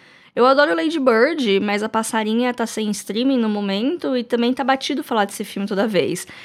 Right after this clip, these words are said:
Eu já usei a foto dele pra ilustrar o post que eu fiz segunda-feira. Eu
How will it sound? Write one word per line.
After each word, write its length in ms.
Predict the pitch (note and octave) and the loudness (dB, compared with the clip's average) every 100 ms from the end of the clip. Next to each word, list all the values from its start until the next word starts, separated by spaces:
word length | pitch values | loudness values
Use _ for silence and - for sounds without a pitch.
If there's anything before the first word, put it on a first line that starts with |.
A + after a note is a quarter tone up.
| A#3 | -4
Eu 140 | F#3 G3 | 2 4
já 160 | A#3 | 6
usei 240 | A#3+ A#3 A#3+ | 4 4 2
a 80 | |
foto 340 | A#3+ A3+ A3 G#3+ | 2 0 0 0
dele 260 | G3 G#3 | 0 0
pra 140 | G#3+ G3+ | 0 -4
ilustrar 400 | G#3 - F#3+ F#3+ | -6 -8 -2 -2
o 40 | |
post 420 | F#3 F#3+ F#3+ - | -2 -4 -4 -6
que 60 | - | -8
eu 40 | |
fiz 160 | - F#3+ | -6 -6
segunda-feira. 760 | - F#3+ F#3 F#3 F3+ E3+ F3 - - - _ _ | -4 -4 -4 -4 -4 -4 -4 -8 -20 -20 _ _
Eu 200 | A3 | 4